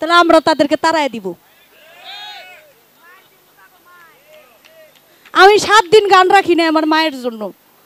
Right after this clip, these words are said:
আমার প্রতিদিন গান, তারপর আমি সাত দিন রাখি না। আমি বলছি যে, "না, আমার থাকতে হবে, আমার মায়ের সাথে থাকতে হবে।"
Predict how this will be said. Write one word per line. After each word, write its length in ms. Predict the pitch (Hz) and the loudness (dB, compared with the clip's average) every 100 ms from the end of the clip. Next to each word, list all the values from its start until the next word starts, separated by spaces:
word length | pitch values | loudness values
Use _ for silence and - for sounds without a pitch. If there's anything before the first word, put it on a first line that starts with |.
| _ _ | _ _
আমার 220 | 302 359 | -6 -4
প্রতিদিন 480 | 403 427 440 392 339 | -4 -4 -4 -4 -2
গান, 180 | 302 302 | -2 0
তারপর 320 | 302 302 311 | -4 -2 -4
আমি 160 | 302 | -4
সাত 200 | 285 294 | -6 -8
দিন 160 | 269 269 | -6 -6
রাখি 240 | 262 247 | -6 -8
না। 120 | 226 233 | -10 -8
আমি 140 | 269 | -6
বলছি 300 | 262 202 277 | -6 -6 -6
যে, 120 | 254 | -8
"না, 200 | 254 214 _ _ _ _ _ _ | -8 -12 _ _ _ _ _ _
আমার 200 | 277 294 | -8 -6
থাকতে 340 | 339 359 - | -6 -8 -4
হবে, 160 | 311 262 | -6 -4
আমার 200 | 262 262 | -8 -8
মায়ের 260 | 262 262 | -6 -6
সাথে 240 | 254 254 233 | -6 -12 -14
থাকতে 300 | - - 240 | -16 -12 -12
হবে।" 200 | 226 | -12